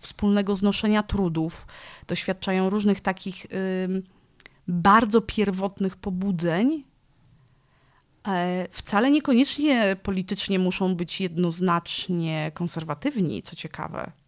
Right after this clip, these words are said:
Ale co, jak, jakiś, jakaś aktywność, jakaś praktyka dała im to, co, czego kompletnie nie było w ich świecie, czego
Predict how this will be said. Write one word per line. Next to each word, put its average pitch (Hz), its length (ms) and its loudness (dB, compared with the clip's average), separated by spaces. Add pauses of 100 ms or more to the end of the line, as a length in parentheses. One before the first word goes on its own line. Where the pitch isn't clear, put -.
(1200)
Ale 175 640 2 (1500)
co, - 320 0
jak, 226 400 2
jakiś, 220 640 -2
jakaś 208 340 -4
aktywność, 220 640 0
jakaś 202 260 -4
praktyka 196 840 -2 (480)
dała 208 440 8
im 202 240 4
to, 208 540 -4
co, 233 160 -10 (340)
czego 220 240 -6 (100)
kompletnie 240 540 6
nie 233 240 4
było 226 220 0
w 208 80 -4
ich 208 140 -6
świecie, - 460 -4
czego 185 440 -2